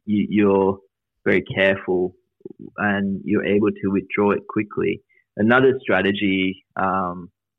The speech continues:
that I've had on myself is to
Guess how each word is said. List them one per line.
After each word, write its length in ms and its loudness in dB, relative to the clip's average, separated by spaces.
that 120 -6
I've 160 2
had 200 0
on 340 -6
myself 600 -2
is 160 0
to 500 0